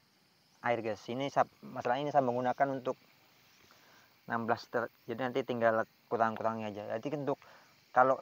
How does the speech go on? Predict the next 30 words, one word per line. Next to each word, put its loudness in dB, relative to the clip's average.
satu 0
liter 0
itu -6
kurang 0
lebih 2
itu 0
hitungan 2
gram 8
deh, 6
guys. -2
Itu -4
kurang 0
lebih -2
dua 6
atau -2
tiga 2
gram 2
untuk -10
satu 0
liter 0
air. -2
Jadi -6
kalau 4
ini -8
saya 6
menggunakan 0
sendok, -2
saya -4
nggak, -2
nggak 2